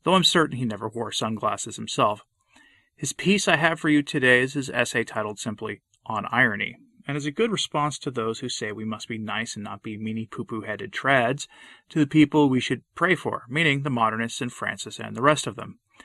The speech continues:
Belloc rather explicitly says that irony is a tool meant to show the absurdity of evil in a given situation. I'll have some more thoughts on this af-, after his essay. So, I present On Irony by Hilaire Belloc.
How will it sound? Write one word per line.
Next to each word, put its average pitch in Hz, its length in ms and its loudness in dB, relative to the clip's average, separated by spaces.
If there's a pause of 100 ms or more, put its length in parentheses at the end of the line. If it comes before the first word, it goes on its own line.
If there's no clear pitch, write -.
(320)
Belloc 165 420 6
rather 139 260 4
explicitly 143 720 -2
says 127 300 2
that 113 120 0
irony 139 340 4
is 143 100 -2
a 143 60 -4
tool 113 300 -2
meant 107 200 -4
to 123 80 -6
show 104 280 -4
the 110 120 -4
absurdity 113 560 -4
of 113 140 -2
evil 104 400 -8
in 107 80 -6
a 104 60 -8
given 104 240 -10
situation. - 680 -4 (640)
I'll 131 80 -4
have 139 60 -4
some 127 100 -2
more 110 120 -2
thoughts 113 300 0
on 107 100 -6
this 107 160 -8
af-, 107 260 -6
after 123 340 0
his 113 160 -6
essay. 117 380 -6 (400)
So, 110 420 -8
I 131 80 -4
present 113 400 -4 (260)
On 110 220 -2
Irony 120 480 -2 (340)
by 135 140 4
Hilaire 110 300 -6
Belloc. 120 380 -2